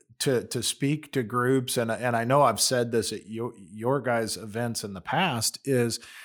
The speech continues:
if you think that you don't need this online presence, if you think that your customers don't require this or so on, I always say, uh, you know, when I'm talking to a crowd live, uh,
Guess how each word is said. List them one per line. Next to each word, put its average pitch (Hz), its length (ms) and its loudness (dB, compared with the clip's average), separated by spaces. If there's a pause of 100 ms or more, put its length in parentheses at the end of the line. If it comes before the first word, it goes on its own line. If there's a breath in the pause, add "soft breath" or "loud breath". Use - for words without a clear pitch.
(300 loud breath)
if 156 220 2
you 233 160 6
think 240 400 0
that 147 180 -2
you 139 240 2
don't 143 300 4
need 127 340 -4
this 113 220 0
online 107 680 -6
presence, 90 540 -10
if 101 120 -10
you 151 120 2
think 151 240 0
that 110 140 -4
your 113 280 2
customers 107 960 -2 (400 soft breath)
don't 120 340 2
require 110 680 -2
this 101 260 -4
or 101 80 -6
so 127 140 -2
on, 120 100 0
I 165 100 0
always 294 280 0
say, 165 420 -2
uh, 143 40 -12 (220)
you 139 240 -4
know, 135 120 2
when 131 140 2
I'm 123 100 -2
talking 185 320 0
to 156 80 -2
a 135 40 0
crowd 131 460 4
live, 113 560 2 (720 soft breath)
uh, - 80 -12